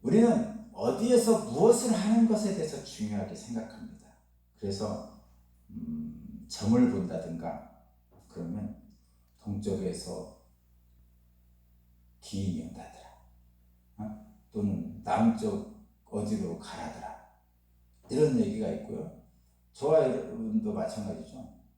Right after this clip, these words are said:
저한테 뭐, 음, 음, 성도님들 중에 "어떻게 하면 되겠습니까? 무엇을 해야 됩니까?" 어? 뭐 이렇게 물어봅니다.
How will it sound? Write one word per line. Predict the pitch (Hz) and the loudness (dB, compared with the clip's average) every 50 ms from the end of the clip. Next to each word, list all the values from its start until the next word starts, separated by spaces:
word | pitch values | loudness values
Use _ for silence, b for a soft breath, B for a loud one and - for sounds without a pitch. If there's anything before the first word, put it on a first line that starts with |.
| _ _ _ | _ _ _
저한테 | - - 208 214 214 214 - - - - - - - | -10 -4 0 2 2 2 2 0 -4 -4 -6 -8 -10
뭐, | - - - - - - - - - | -10 -10 -8 -8 -10 -12 -14 -18 -16
음, | - - - - - - - _ - | -14 -14 -14 -16 -18 -20 -20 _ -20
음, | - - - - - - - - - - - - - - - - - - - - _ _ _ _ _ _ | -18 -16 -14 -14 -14 -16 -18 -20 -20 -20 -20 -20 -20 -20 -20 -20 -20 -20 -20 -20 _ _ _ _ _ _
성도님들 | - - - - 104 104 - - 87 82 - - - - - | -12 -4 -2 -2 0 0 -2 -2 -4 -6 -8 -10 -12 -14 -16
중에 | - - - - - - - | -18 -18 -16 -14 -14 -14 -12
"어떻게 | - - - - 120 - | -12 -10 -10 -10 -10 -6
하면 | - 113 107 104 92 87 - - | -4 -2 -2 -2 -2 -4 -6 -8
되겠습니까? | - 101 90 87 92 - - - - - - - - - - - - b b b b b b b b b _ | -10 -10 -8 -8 -8 -8 -8 -10 -10 -12 -12 -12 -12 -12 -12 -12 -14 b b b b b b b b b _
무엇을 | 101 110 127 131 123 - 120 120 | 0 2 2 2 2 0 -2 -2
해야 | 120 117 107 101 | 0 0 0 0
됩니까?" | 98 90 90 87 85 85 - - 98 95 98 101 - - - - - _ _ _ _ | 0 -2 -4 -4 -6 -8 -8 -6 -6 -6 -6 -8 -12 -18 -20 -20 -20 _ _ _ _
어? | - 110 - - - - - - - _ _ _ _ _ - | -10 -10 -10 -10 -12 -18 -20 -20 -20 _ _ _ _ _ -2
뭐 | 220 - | 2 4
이렇게 | - 208 208 - 208 - | 4 4 6 6 6 4
물어봅니다. | - 220 - 165 170 170 - 240 226 - - - - - - - - - - | 4 4 2 2 2 4 2 2 2 0 0 -2 -2 -4 -4 -6 -10 -14 -18